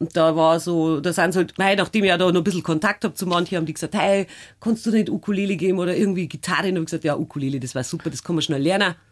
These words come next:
Der Kinder ein schnelles Erfolgserlebnis und das Kinder, die Kinder finden das super. Und so bin ich da eigentlich dann reingerutscht. Und dann haben wir gedacht, „Mensch, mein Studium, das, wo ich damals machen wollte, bevor das mit der Musik angefangen hat, da wollte ich studieren.“ Und dann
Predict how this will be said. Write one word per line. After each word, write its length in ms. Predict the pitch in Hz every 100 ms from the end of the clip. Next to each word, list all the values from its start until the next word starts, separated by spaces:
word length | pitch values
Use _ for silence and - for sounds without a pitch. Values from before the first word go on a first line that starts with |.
| _
Der 80 | 175
Kinder 420 | - 214 180 -
ein 80 | 170
schnelles 380 | 165 196 202 -
Erfolgserlebnis 720 | 165 202 208 190 175 175 165
und 140 | 170
das 100 | 160
Kinder, 220 | - 196 180
die 100 | 143
Kinder 240 | 226 214
finden 240 | - 185
das 160 | 175 151
super. 380 | 262 - 202 170 - - - - - -
Und 240 | - 202 208
so 160 | 240
bin 160 | 269 294
ich 80 | 269
da 100 | 220
eigentlich 280 | 180 208 220
dann 180 | 214 214
reingerutscht. 460 | 202 175 165 -
Und 140 | 156 180
dann 180 | 175
haben 100 | 185
wir 80 | 196
gedacht, 320 | 175 165 165
„Mensch, 220 | 196 208 208
mein 200 | 190 165
Studium, 520 | - 220 226 233 226
das, 220 | 208 -
wo 80 | 196
ich 100 | 175
damals 580 | 175 202 214 202 - 156
machen 260 | 175 247
wollte, 180 | 220 208
bevor 280 | 175 - 214
das 140 | 214
mit 140 | 196 -
der 80 |
Musik 320 | 180 175 226 -
angefangen 300 | - 127 127
hat, 120 | 139
da 80 | 165
wollte 220 | 165 180 175
ich 40 |
studieren.“ 300 | - - 240
Und 100 | 185
dann 120 | 151